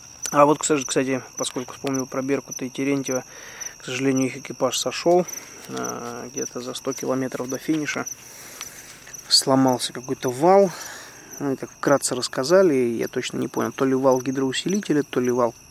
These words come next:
э, ш-, шкив, э, коленвала. В общем, что-то у них там отказало, и они не смогли продолжить движение, плюс еще рулевая рейка вышла из строя,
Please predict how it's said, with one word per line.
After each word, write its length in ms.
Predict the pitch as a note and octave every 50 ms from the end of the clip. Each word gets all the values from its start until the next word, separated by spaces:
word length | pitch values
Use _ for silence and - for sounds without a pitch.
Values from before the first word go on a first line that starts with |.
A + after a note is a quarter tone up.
| - - -
э, 440 | - - - - - - - - -
ш-, 520 | - - - - - - - - - - -
шкив, 640 | - - - - - - - - C#3 B2 - - -
э, 360 | - - - - B2 - - -
коленвала. 640 | - - C3 C3 C3 C3 C#3 E3 F#3 F#3+ F3 D3+ C3+ - - - - - - - - - - - - - - - - - - - - -
В 40 | -
общем, 260 | - - - C3 C3
что-то 260 | - - B2+ - -
у 40 | B2
них 140 | B2 B2 -
там 140 | - C3+ C3
отказало, 540 | B2 - - C3+ C3 C3+ E3 F3 F3+ D#3
и 20 | B2+
они 160 | A#2+ B2+ C3+
не 120 | C3+ B2+
смогли 420 | B2 - - B2 A#2 B2 C3+ C#3+ C3+ - -
продолжить 520 | - C3+ B2+ B2 B2 B2 B2 A#2+ B2 A#2+ A#2+
движение, 420 | B2+ C3 B2+ C3+ D#3+ D#3 C#3+ B2
плюс 200 | - - B2+ B2+
еще 160 | - - C3
рулевая 340 | B2 A#2+ B2 B2+ B2 B2+ B2
рейка 280 | A#2+ A#2+ - - - -
вышла 260 | - - - - -
из 80 | -
строя, 300 | - - - A#2 - -